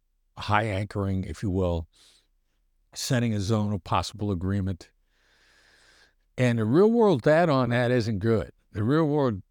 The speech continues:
real world data from the practitioners are that going first causes you to lose deals more than, more than you can really count. It causes you to waste time. That's another reason to hear the other side out. There's a pretty good chance they're gonna tell you something that's gonna make you smarter.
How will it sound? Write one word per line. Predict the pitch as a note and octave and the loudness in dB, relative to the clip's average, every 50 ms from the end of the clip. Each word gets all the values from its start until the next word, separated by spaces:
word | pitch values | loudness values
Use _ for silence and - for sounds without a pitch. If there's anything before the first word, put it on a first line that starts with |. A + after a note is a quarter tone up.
| _ _ - | _ _ -8
real | A2 G#2+ A#2 B2 B2+ - - | -4 -2 -2 -2 -2 -4 -4
world | A#2+ A#2+ B2+ B2+ B2 G#2+ G2 | -4 -2 0 0 0 -2 0
data | - A#2 A#2 A#2+ A2+ G#2+ | 0 0 0 0 0 -2
from | - - A2 G2+ | -4 -6 -6 -8
the | F#2 | -8
practitioners | - - A2+ G#2 F#2 - - B2+ C3 - - A2 G2+ F#2+ F2+ E2 F2+ | -6 -6 -6 -6 -6 -4 -4 -4 -4 -4 -6 -8 -8 -8 -6 -6 -4
are | E2 D#2 D2+ C#2 D2 C2+ B1+ - _ _ _ _ _ _ _ _ _ _ _ _ _ _ _ _ _ - | -4 -4 -4 -4 -6 -8 -10 -12 _ _ _ _ _ _ _ _ _ _ _ _ _ _ _ _ _ -6
that | G#2+ F#2+ - | -6 -4 0
going | - C#3+ C#3+ C#3+ B2+ | 2 2 4 2 2
first | - - B2+ B2+ A#2+ - - - _ _ _ _ - | 0 2 2 2 2 0 -2 -12 _ _ _ _ -10
causes | - - A#2+ A#2+ A#2 F#2 E2+ G2+ G2+ | -4 0 2 2 2 2 0 -2 -2
you | A2 A2+ | 0 0
to | A2+ | 0
lose | G2 G2 G#2+ A2 A2+ G#2+ F2 D2+ | 0 0 0 2 2 0 0 -2
deals | - - F#2 F2+ F2+ E2 D2 - | -2 -2 0 0 0 -2 -4 -4
more | G2+ G2+ G#2+ G#2 G2 | -4 -2 0 0 0
than, | G2+ F#2+ F2+ F#2 - _ - | 0 0 -2 -4 -6 _ -6
more | A2 G#2+ G#2+ G#2+ | -2 0 0 0
than | G2+ G2+ G2+ | 0 0 -2
you | G2+ F#2 | -2 -4
can | - F#2 F#2+ | -4 -2 0
really | G2+ G#2 F2+ D#2+ | 0 0 0 -2
count. | - - - G2 E2 - _ - - - _ _ _ _ _ _ _ _ _ _ - | -4 -4 -6 -6 -6 -6 _ -18 -20 -20 _ _ _ _ _ _ _ _ _ _ -10
It | E2+ D#2 | -10 -8
causes | - - A2 G2+ E2+ F2+ F2+ E2+ | -4 -2 -2 -2 0 -2 -2 0
you | F#2+ G2 | 0 0
to | E2+ | -2
waste | D#2 D#2+ E2+ E2+ D#2+ - - | -2 -2 -2 -4 -4 -6 -6
time. | - F2 D#2 C#2+ - _ _ _ _ _ _ _ _ _ _ _ _ _ _ _ _ _ _ _ _ _ _ _ _ _ _ _ _ _ | -6 -6 -6 -8 -10 _ _ _ _ _ _ _ _ _ _ _ _ _ _ _ _ _ _ _ _ _ _ _ _ _ _ _ _ _
That's | - A#2 G2+ - | -6 -4 -2 0
another | C3+ B2 B2 A#2+ A2+ | 0 2 4 4 4
reason | G#2+ A#2 A2+ F2+ A2+ G2+ | 4 2 2 0 0 0
to | F#2+ | 0
hear | F2 G2+ G#2+ G2 | 2 2 2 2
the | G2+ G#2 | 2 2
other | G2+ F#2+ F#2 | 2 0 0
side | - - G2+ F2 E2+ D2+ | -2 -2 0 0 0 0
out. | E2 D#2+ C2 A#1 - _ - | 0 -2 -2 -4 -8 _ -10
There's | - - G2+ F#2+ - | -4 -4 -2 -2 -4
a | - | -4
pretty | - - G3 F#3+ | -2 -2 0 0
good | E3+ C3 | 0 -2
chance | - - C#3+ C3+ - | -2 -2 -2 0 0
they're | C3 B2 | 0 0
gonna | A2 G2+ | 0 -2
tell | - - B2 A#2+ | -2 0 0 0
you | A2+ | 0
something | G#2 - A2+ G#2 F#2+ - G#2+ G2 G2 | 0 -2 -4 -4 -4 -4 -2 -2 -2
that's | G2 F#2 - | -2 -4 -4
gonna | - - G#2+ G2+ | -4 -4 -4 -2
make | G2+ G#2 G2+ - | -2 -2 -2 -4
you | - F#2+ | -4 -6
smarter. | - - G2+ F#2+ F2 E2 C#2+ D2+ - | -6 -4 -4 -2 -2 -2 -4 -6 -10